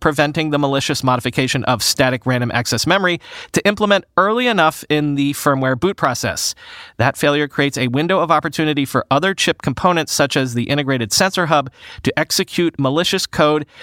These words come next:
that runs very early in the boot process with the highest of system privileges. Quote, "This vulnerability jeopardizes everything Intel has done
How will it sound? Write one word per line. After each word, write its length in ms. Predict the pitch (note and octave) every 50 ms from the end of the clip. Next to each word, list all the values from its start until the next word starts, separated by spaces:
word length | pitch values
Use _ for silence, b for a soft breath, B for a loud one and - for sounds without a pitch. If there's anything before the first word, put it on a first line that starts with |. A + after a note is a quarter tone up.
| B B
that 160 | B A#2+ G#2+
runs 240 | A#2+ B2+ B2+ B2 A#2+
very 380 | A#2+ A2+ A#2+ B2+ C3+ D3+ D3+ -
early 320 | C3+ C3+ C3+ C3+ C3 B2+ -
in 140 | B2 B2
the 80 | A#2+ A2
boot 180 | - F#3 G3 -
process 460 | - E3+ D#3 D3 - D#3 D#3 - -
with 240 | C3+ C#3 C#3 - -
the 140 | C#3 C3+
highest 500 | B2 - - - C3+ D3+ D3+ D3 - -
of 160 | - C#3+ C#3 -
system 420 | - - B2+ - - - B2 B2
privileges. 800 | - - A#3 A3+ A3 F3+ C3 C#3 A2 F2+ F2+ - - - - B B B B B B B B B B B
Quote, 260 | B - B2 A#2+ - -
"This 160 | C3+ B2+ -
vulnerability 640 | B2+ C3 C3+ C#3 C#3+ C#3 C#3 C3 D3+ D3+ D#3 D#3 D3
jeopardizes 560 | B2 D3+ D3+ D3 E3 D#3 D#3 D3 D3 D3 B2 -
everything 340 | E3 E3+ G3+ F#3 G3 F#3 -
Intel 320 | F3+ F3+ F3 F#3 F3 E3
has 220 | E3 D#3+ D#3 C#3+ A#2+
done 400 | A#2 D#3+ E3+ F3+ G3 G#3 A3